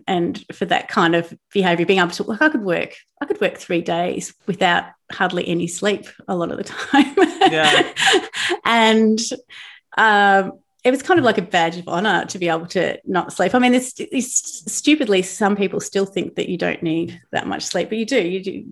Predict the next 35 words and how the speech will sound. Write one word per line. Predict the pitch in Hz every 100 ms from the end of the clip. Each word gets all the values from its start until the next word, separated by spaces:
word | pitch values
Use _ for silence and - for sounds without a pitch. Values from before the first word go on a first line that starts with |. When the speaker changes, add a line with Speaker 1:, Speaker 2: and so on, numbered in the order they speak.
| -
Speaker 1:
you | 214
need | 208 202
it | -
to | - 180 170
recover | 190 180 214 180
your | 175 165
brain | 190 185 185 175
and | 170
your | 170
body | 196 190 190 180 170
and | 175 175 - - -
Speaker 2:
Especially | 160 247 208 214
Speaker 1:
all |
Speaker 2:
once | 180 175
Speaker 1:
those |
Speaker 2:
you | 208
Speaker 1:
kind | 190
Speaker 2:
start | 151
Speaker 1:
of |
things. | 185
Speaker 2:
training | 160 147 165 151 143
for | 143 143
stuff | - 151 135 143
like | 139 156
an, | 135
like, | - 147 262
any | 285
kind | 277
of | 269 254 240
Speaker 1:
Yeah, | 196
Speaker 2:
endurance, | 135 147 143 135 135 151
you |
Speaker 1:
I | 233 233
Speaker 2:
need | 233
Speaker 1:
know. | 226 214 185 170